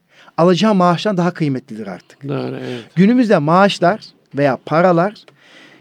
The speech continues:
Speaker 1: e, insandan birinci ihtiyacı değil artık. Üçüncü, dördüncü sıraya düşmüş durumda.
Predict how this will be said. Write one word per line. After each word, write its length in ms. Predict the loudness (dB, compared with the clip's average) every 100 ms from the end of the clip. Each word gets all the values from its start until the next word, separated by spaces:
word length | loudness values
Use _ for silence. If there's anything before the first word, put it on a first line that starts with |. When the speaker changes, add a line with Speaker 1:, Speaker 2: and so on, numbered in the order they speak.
| _ 0
Speaker 1:
e, 100 | 2
insandan 480 | 2 2 2 2 2
birinci 360 | 2 2 0 -2
ihtiyacı 500 | -2 2 2 2 0
değil 260 | 0 0
artık. 280 | -2 -8 -20 _ _ _ _ -10
Üçüncü, 420 | -8 -4 -2 2
dördüncü 260 | 2 0 -2
sıraya 240 | -4 -6
düşmüş 340 | -6 -8 -10
durumda. 380 | -12 -12 -12 -14